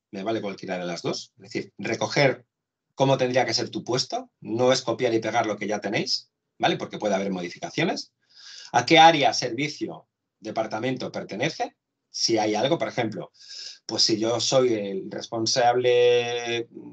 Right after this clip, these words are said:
responsable de servicio, pues, eh, pertenezco al servicio de, imaginaros, ah, ocupacional o centro de día. Perfecto. Importantísimo. ¿Para qué está este puesto en la organización? No para qué estás tú,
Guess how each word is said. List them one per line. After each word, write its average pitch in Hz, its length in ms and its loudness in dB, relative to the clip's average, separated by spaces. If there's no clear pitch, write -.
responsable 120 640 2
de 123 80 8
servicio, 175 640 4
pues, 110 320 -8
eh, 104 300 -4
pertenezco 117 500 2
al 143 140 10
servicio 165 480 2
de, 180 180 0
imaginaros, 139 720 -2
ah, 104 260 -2
ocupacional 120 720 0
o - 60 -16
centro 131 300 -2
de 107 60 0
día. 92 280 -6
Perfecto. - 480 -12
Importantísimo. 151 1300 2
¿Para 143 260 6
qué 185 120 2
está 165 180 0
este 139 200 -2
puesto 131 260 -6
en 120 40 -4
la 113 80 0
organización? 113 560 -4
No 180 220 0
para 208 160 4
qué 170 80 0
estás 165 300 2
tú, - 220 -8